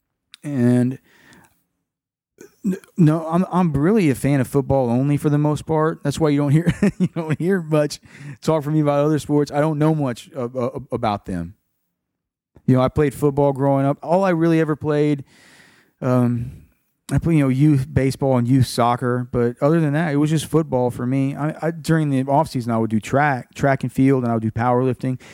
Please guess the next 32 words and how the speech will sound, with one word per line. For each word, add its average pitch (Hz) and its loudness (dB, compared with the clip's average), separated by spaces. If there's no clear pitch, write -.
But 135 2
that 131 4
was 123 0
only 131 2
because 123 -2
my 117 2
football 120 2
coaches 104 -2
<laughs> - -
made, 107 0
were, 135 2
were, 165 0
my 127 2
football 131 2
coaches 120 -2
made 127 2
me. 110 -4
It 110 -4
was 110 -4
part 123 2
of 117 0
my 113 0
off 113 2
season 110 -2
training 117 2
program 107 0
for 110 0
football 104 -2
to 104 -8
partake 110 0
in 104 0
those, 104 2